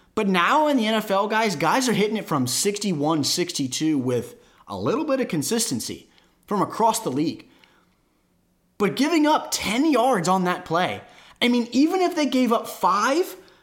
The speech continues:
that's a fifty-nine yarder there. Fifty-nine yards is a huge difference to fifty-four. Now, when they showed that replay and where the ball went through the uprights, that probably would have been good from fifty-six, fifty-seven.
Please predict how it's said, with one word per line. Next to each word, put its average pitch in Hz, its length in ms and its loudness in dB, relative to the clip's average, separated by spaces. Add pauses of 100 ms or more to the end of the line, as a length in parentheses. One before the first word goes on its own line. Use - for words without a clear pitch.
(300)
that's 294 160 0
a 370 100 2
fifty-nine 285 840 2
yarder 226 380 2
there. 117 280 -4 (600)
Fifty-nine 320 680 2
yards 247 300 4
is 185 80 0
a 190 40 0
huge 311 420 0
difference - 640 -2 (280)
to 233 120 0
fifty-four. 208 720 0 (360)
Now, 196 140 4
when 202 100 2
they 269 80 4
showed 262 240 2
that 247 100 2
replay 226 380 0
and 180 100 0
where 185 120 4
the 165 60 2
ball 147 280 2
went 190 200 -2
through 202 140 -2
the 165 120 0
uprights, 220 360 -2
that 202 220 -2
probably 233 380 0
would 160 200 2
have 175 140 0
been 170 240 0
good 208 240 2
from 175 280 -2
fifty-six, 180 680 -2
fifty-seven. 180 760 -2